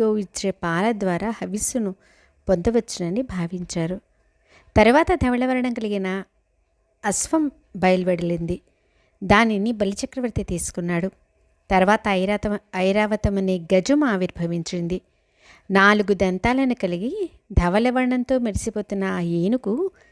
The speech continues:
శివుని కైలాస పర్వతాన్నే ధిక్కరిస్తున్నట్టుగా కనిపించింది. తరువాత కౌస్తుభ పద్మరాగమణులు ఉత్పన్నమై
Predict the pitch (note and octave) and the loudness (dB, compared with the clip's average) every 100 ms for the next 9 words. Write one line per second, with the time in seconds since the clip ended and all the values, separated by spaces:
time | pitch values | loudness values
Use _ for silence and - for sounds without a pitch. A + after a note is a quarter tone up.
0 | _ _ - - A#3 C#4+ F4 - G3 G3+ | _ _ -10 0 4 4 4 4 2 4
1 | A#3 B3 B3 A#3 A#3 A3+ A3+ B3 E4+ G4 | 0 0 0 0 0 0 2 2 2 2
2 | B3 G3 - D#4+ D#4 - C4+ B3+ B3+ G#3 | 2 0 4 4 4 2 0 0 2 2
3 | B3+ F3+ F3+ F3 F#3 E3 F#3+ - _ _ | 2 0 -2 -2 -2 -2 -2 -4 _ _
4 | _ _ _ _ _ _ _ _ _ _ | _ _ _ _ _ _ _ _ _ _
5 | _ G#3 A#3 C#4 F4+ F#4 - A3 A#3+ - | _ 6 8 8 6 4 0 0 0 -2
6 | D4 C#4+ A#3 G#3 A#3 A3 G#3+ G#3+ G#3 G3+ | -2 0 -2 -4 -4 -2 -4 -2 -2 0
7 | F#3+ F3+ - G3 F#3+ F#3 C4+ | 0 -2 -2 -2 0 0 0